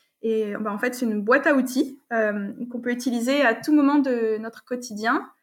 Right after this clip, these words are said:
à tout moment de notre journée, en fonction de ce qu'on traverse. Il y a des outils qui vont nous aider. Par exemple, si on se sent dispersé, on a une technique pour,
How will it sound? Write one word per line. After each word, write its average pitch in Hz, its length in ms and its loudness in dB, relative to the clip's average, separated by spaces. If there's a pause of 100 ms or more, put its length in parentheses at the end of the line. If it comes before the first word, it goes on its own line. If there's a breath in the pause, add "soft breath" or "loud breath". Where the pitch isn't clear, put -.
(360)
à 233 80 -16
tout - 120 -6
moment 254 220 4
de 254 140 2
notre 226 260 -4
journée, 247 320 2
en 285 80 4
fonction 262 300 2
de 240 80 4
ce 247 100 -4
qu'on 269 120 0
traverse. 269 440 2
Il 294 60 2
y - 20 6
a - 20 4
des 233 180 0
outils 247 200 0
qui 294 160 -4
vont 254 120 2
nous 254 200 4
aider. 240 260 2
Par 233 180 -10
exemple, 220 520 -6 (420)
si - 140 -8
on 226 80 0
se 226 80 -2
sent 226 180 2
dispersé, 240 640 4
on 247 100 4
a 220 60 0
une 214 80 -2
technique 247 380 -2
pour, 233 240 -6